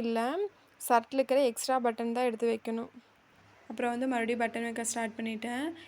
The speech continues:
இந்த ஷர்ட்டோட பட்டன் கலரே கிடைக்கல. இந்த ஷர்ட்லயே பின்னாடி எக்ஸ்ட்ரா ஒரு பட்டன் இருக்கும்,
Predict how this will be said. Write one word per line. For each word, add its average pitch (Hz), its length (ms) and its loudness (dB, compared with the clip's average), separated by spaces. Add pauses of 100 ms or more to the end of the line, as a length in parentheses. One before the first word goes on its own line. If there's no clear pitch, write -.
(180)
இந்த 254 160 0
ஷர்ட்டோட 262 540 0
பட்டன் 240 320 0
கலரே 233 260 2
கிடைக்கல. 233 500 -2 (560)
இந்த 262 160 0
ஷர்ட்லயே 269 420 0
பின்னாடி 240 300 2
எக்ஸ்ட்ரா 240 320 -2
ஒரு 226 120 -4
பட்டன் 226 320 -2
இருக்கும், 226 300 -4